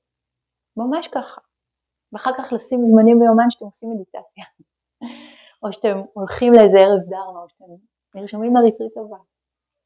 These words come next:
שאתם נותנים לעצמכם את הפריבילגיה הזאת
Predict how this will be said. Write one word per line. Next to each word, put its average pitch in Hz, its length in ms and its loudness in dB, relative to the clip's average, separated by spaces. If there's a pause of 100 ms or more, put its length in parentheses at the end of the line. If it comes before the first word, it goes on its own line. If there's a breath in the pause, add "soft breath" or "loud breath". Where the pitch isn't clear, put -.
(380)
שאתם - 180 -20
נותנים 233 460 -6
לעצמכם 233 500 -10
את 214 140 -16
הפריבילגיה 190 1300 -2
הזאת 175 160 -14